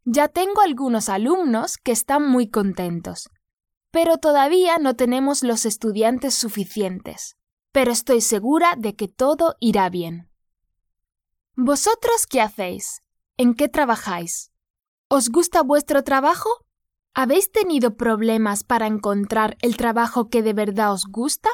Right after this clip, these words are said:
Cuéntame. Sabes que puedes escribirme a través de mi página web. Bien, hoy vamos a hablar de la expresión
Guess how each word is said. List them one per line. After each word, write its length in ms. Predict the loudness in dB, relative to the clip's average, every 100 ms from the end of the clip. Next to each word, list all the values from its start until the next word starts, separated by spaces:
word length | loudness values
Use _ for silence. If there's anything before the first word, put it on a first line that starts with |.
| -4 _ _ _ _ _ _
Cuéntame. 680 | 2 2 0 -6 -10 -14 _ _ _ _ _
Sabes 480 | -6 0 2 0 -2
que 140 | -4 -2
puedes 400 | -2 -2 -4 -6
escribirme 920 | -6 -2 -2 2 2 2 0 -2 -2
a 140 | -4
través 460 | -2 -2 0 -2 0
de 160 | 0
mi 160 | -2 -2
página 480 | -4 -4 -4 -2 -2
web. 260 | -4 -8 -12 _ _ _ _ _ _ _ _ _ _ _
Bien, 560 | 0 2 2 -2 -6 0
hoy 220 | 2 4 4
vamos 320 | 0 -2 -2
a 40 | -4
hablar 320 | 0 2 2
de 120 | 0
la 80 | -2
expresión 760 | -6 -10 -8 -6 -2 0 0